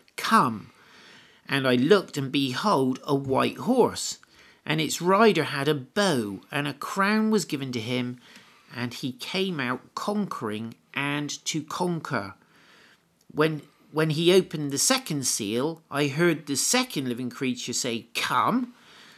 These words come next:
And out came another horse, bright red.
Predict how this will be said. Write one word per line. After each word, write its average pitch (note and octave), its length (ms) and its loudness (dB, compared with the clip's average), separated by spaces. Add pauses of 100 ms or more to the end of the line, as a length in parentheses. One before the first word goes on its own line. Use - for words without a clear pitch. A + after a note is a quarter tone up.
(240)
And D3 120 0
out F3 200 4
came G3+ 180 4
another A#3 360 6
horse, C3 500 0 (160)
bright F#3+ 320 6
red. G3 460 2